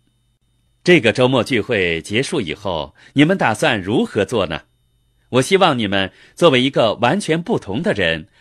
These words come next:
而离开这个周末聚会。你绝对不要继续做以前那个样子。你一定要紧紧抓住这个生意，你一定要鼓起勇气，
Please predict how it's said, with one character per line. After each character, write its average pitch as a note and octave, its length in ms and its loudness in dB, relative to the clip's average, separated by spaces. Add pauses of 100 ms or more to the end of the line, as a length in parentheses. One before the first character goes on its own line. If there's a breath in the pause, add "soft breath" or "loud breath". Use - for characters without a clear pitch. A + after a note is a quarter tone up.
(100)
而 C#3+ 200 4
离 B2+ 300 -4
开 F3 240 -4
这 G#3+ 140 -2
个 A2+ 120 -2
周 E3+ 140 -2
末 F#3 180 -2
聚 G2+ 220 -6
会。 F2+ 320 -6 (520 soft breath)
你 D3 200 6
绝 B2+ 220 0
对 G#3 180 4
不 B2 140 -2
要 E3+ 180 2
继 A3 240 -2
续 G#2+ 260 -4 (120 loud breath)
做 G#3 180 4
以 F#2 240 -4
前 G2 320 -2
那 G#3+ 140 -2
个 F#2+ 120 -8
样 F2 240 -4
子。 - 260 -16 (800 soft breath)
你 C3 220 6
一 D#3 120 4
定 - 180 -2
要 A#2+ 240 2
紧 A#2+ 260 -2
紧 G#2 220 -6
抓 E3+ 240 -6
住 D3+ 220 -4
这 - 160 -2
个 - 100 -10
生 G2 260 -8
意， G2+ 220 -8 (320 loud breath)
你 C#3+ 140 4
一 D#3 360 2
定 G#3+ 220 2
要 B2 240 4
鼓 A#2+ 220 -2
起 A#2+ 220 -6
勇 F2 200 -6
气， - 320 -6